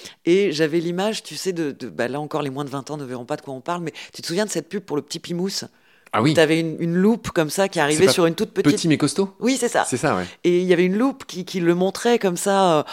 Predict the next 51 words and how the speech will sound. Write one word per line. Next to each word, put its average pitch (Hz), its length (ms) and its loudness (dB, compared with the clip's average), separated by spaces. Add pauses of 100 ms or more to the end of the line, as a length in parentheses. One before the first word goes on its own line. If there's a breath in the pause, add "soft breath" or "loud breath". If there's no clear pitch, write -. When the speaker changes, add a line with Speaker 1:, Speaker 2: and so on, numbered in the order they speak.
(140 loud breath)
Speaker 1:
en 160 100 2
gros 160 220 2
plan, 233 260 2
et 202 60 4
il 175 60 2
se - 100 -8
mettait 165 200 -4
à 170 100 -2
gueuler 214 420 2
comme 180 220 -6
ça. 185 240 -2
Speaker 2:
Ah 180 40 0
oui. 180 80 0
Speaker 1:
Euh, 156 200 0 (360 loud breath)
euh, 104 280 -4
et, 180 260 2
et 190 60 0
j'avais 185 240 2
vraiment 208 260 0
cette 220 200 -2
image-là 196 380 4
pour 170 140 0
le 156 80 2
picoplancton, 185 540 -2
c'est-à-dire 175 220 -2
que 151 40 -6
j'imaginais 180 400 0
ce 185 140 0
minuscule 254 840 0
organisme, 202 560 2 (240 loud breath)
mais 180 60 4
qui 202 100 2
était 247 140 4
furieux 254 480 6
contre 208 300 -2
la 175 100 4
race 185 220 0
humaine, 190 420 2 (320 loud breath)
et 165 140 -2
qui, 175 200 -2
ah 147 80 4
bah, 160 160 4
un 165 60 2
peu 190 120 2
avec 196 180 4
le 175 80 4
procédé 180 400 0
du 165 80 -6
cirque - 260 -2
de 160 80 0
puces, - 400 -6